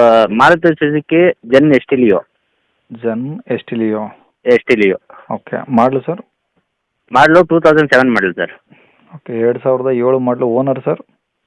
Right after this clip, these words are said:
Speaker 1: ಓನರು, ಆ, ಐದು ಆಗಿದೆ ಸರ್, ಐದು ಓನರ್ ಆಗಿದೆ.
Speaker 2: ಅಂದ್ರೆ ಐದ್ನೂರು ನೀವೇನಾ?
Speaker 1: ಹಾ, ಐದನೇ ಓನರ್ ನಾನೇ.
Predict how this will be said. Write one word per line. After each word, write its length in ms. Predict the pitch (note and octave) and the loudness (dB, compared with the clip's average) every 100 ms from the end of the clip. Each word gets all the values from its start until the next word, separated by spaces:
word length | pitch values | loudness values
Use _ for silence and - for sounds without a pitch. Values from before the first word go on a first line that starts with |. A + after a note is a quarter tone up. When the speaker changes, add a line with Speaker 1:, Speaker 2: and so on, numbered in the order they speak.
| _ _ _ - | _ _ _ -4
Speaker 1:
ಓನರು, 720 | C#3 E3 D#3 F3 G3 F3+ D#3 | 0 2 4 4 4 4 6
ಆ, 420 | C#3 C3+ B2+ A#2+ - - | 6 6 6 2 0 -2
ಐದು 200 | C3 D#3+ | 2 4
ಆಗಿದೆ 240 | D#3 D3 G#2 | 4 4 0
ಸರ್, 180 | G2 F#2 - _ A2 | -2 -6 -10 _ 0
ಐದು 120 | C3+ | 2
ಓನರ್ 220 | C3+ C3+ | 4 4
ಆಗಿದೆ. 240 | G2 F2+ F2 - _ _ _ _ G#2 | 0 -2 -8 -12 _ _ _ _ -6
Speaker 2:
ಅಂದ್ರೆ 280 | A#2+ A#2+ | 0 0
ಐದ್ನೂರು 240 | A#2+ C3+ A#2+ | 0 -2 -2
ನೀವೇನಾ? 420 | B2 A#2+ A#2+ E3 A#2 - _ _ - | -2 -2 -2 -4 -6 -12 _ _ 0
Speaker 1:
ಹಾ, 120 | C3 | 4
ಐದನೇ 200 | C3+ C#3 | 4 4
ಓನರ್ 320 | C3+ B2+ C3 | 2 2 2
ನಾನೇ. 260 | B2+ G2 F#2+ | 0 -4 -6